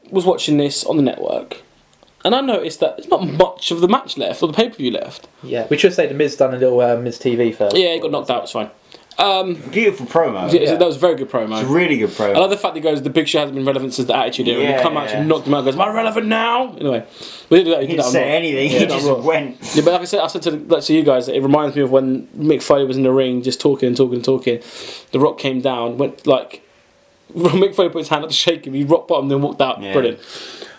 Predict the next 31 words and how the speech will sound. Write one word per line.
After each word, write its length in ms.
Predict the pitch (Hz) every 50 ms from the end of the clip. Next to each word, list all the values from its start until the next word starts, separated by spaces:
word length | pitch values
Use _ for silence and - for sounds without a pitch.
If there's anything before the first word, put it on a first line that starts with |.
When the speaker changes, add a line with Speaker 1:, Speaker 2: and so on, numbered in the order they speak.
| - -
Speaker 1:
But 400 | 180 185 180 - - - _ _ _ _ _ _ _ _ _ _ _ _ _ _ - - -
so 200 | - - 151 170
after 160 | 185 180 - 170
the 40 |
Miz 120 | 156 151 -
got 120 | - 131
knocked 180 | 131 120 - -
out, 120 | 120 113
we 60 | 120
had 100 | 123 117
a 40 | 113
main 120 | 113 110 117
event, 220 | 110 107 - - _ _ -
uh, 640 | - 139 143 147 147 147 147 147 139 143 143 - - - - _ _ _ _ _ _ _ _ _ _ _ _ _ _ _ _ -
which 160 | - 120 -
was, 80 | 131 120
again, 420 | 120 147 139 139 135 135 135 - -
I 40 | -
was 140 | 131 127
saying, 160 | - 190 180 170
there 60 | 180
was 100 | 208 214
not 240 | 240 269 - - -
much 320 | 180 185 190 - - -
left 200 | 175 175 160 -
of 40 | 170 165
the 40 |
pay-per-view. 380 | 165 214 226 254 233 147 131 120
So 120 | - 135
I 40 | 160
thought, 320 | 160 - 180 160 160 -